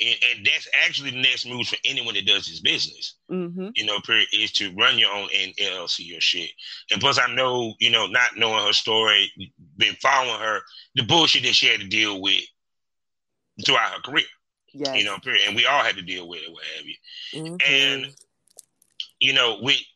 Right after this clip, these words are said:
Speaker 1: with you, I see you making a point to iron sharpens iron. You work with top talent. Explain to people why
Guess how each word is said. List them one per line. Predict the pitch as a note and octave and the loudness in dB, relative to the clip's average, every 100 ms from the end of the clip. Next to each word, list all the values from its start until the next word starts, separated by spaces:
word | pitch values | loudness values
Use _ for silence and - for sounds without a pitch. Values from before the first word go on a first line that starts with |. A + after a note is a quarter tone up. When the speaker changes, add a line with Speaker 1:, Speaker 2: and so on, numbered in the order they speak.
| _ _ - | _ _ -10
Speaker 1:
with | A#2 C#3 A#2 | -2 -2 -2
you, | G#2+ B2 G#3+ G#3 D3 A2+ G2 _ _ _ _ _ _ _ _ _ _ _ _ - | -2 0 2 0 -4 -6 -12 _ _ _ _ _ _ _ _ _ _ _ _ -4
I | C#3 | -2
see | - | -2
you | F3+ | -4
making | E3+ D3 B2+ | -4 -4 -6
a | - | -10
point | D#3+ E3+ D3+ - | -4 0 0 0
to | C3+ A#2+ G#2+ F#2 _ _ _ _ - | -2 -4 -10 -12 _ _ _ _ 0
iron | B2+ D3 B2+ | 4 4 4
sharpens | - C#3+ A2+ G#2 F2 A2+ | 0 -2 -4 -6 -2 2
iron. | A2 C#2 - - | 2 0 -10 -16
You | - C#3 D3+ A2 | -6 -4 -4 0
work | C#3+ C#3+ - - | 2 2 0 -6
with | G#2 A#2 G#2 - - _ _ _ _ _ _ _ - | 0 4 2 0 -16 _ _ _ _ _ _ _ 0
top | B2 A2+ A2 - - _ _ _ _ | 4 4 2 0 -18 _ _ _ _
talent. | - A#2 F#2 E2 E2 _ _ _ _ _ _ _ _ _ _ _ _ _ _ _ - | 0 2 2 -4 -12 _ _ _ _ _ _ _ _ _ _ _ _ _ _ _ -6
Explain | - - G3 F#3 | -2 2 2 2
to | D3 | -2
people | D#3+ B2+ A2 G2+ | -4 -4 -8 0
why | C3+ C#3+ | 2 4